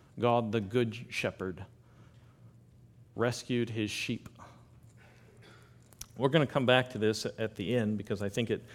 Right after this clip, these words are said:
draws out some application for us. And I'll mention it as the way through, but right now what I want to do is, as we begin reading this psalm and thinking about it for ourselves, uh, let me give you a, a quick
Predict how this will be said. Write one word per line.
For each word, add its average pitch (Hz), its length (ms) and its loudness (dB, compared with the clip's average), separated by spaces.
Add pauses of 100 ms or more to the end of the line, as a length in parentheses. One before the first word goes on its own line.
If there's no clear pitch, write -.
(200)
draws 127 320 6
out 110 180 4
some 104 300 -2
application 113 720 -4
for 92 320 -6
us. - 240 -8 (340)
And 127 80 2
I'll 127 60 6
mention 147 320 4
it 139 80 4
as 131 140 4
the 127 40 -2
way 120 140 4
through, 131 220 4
but 120 200 6
right 135 220 6
now 147 180 8
what 135 140 10
I 131 60 10
want 131 200 4
to 131 60 0
do 139 340 6
is, 123 480 4 (380)
as 113 80 -4
we 127 100 6
begin 131 540 6
reading 147 340 8
this 123 140 4
psalm 139 340 4
and 110 100 0
thinking 147 360 0
about 123 340 6
it 117 120 0 (500)
for 139 520 4 (200)
ourselves, 117 760 4 (460)
uh, - 840 -18
let 120 100 -4
me 120 80 0
give 117 220 2
you 113 180 4
a, 95 200 0
a 107 100 0
quick 131 240 0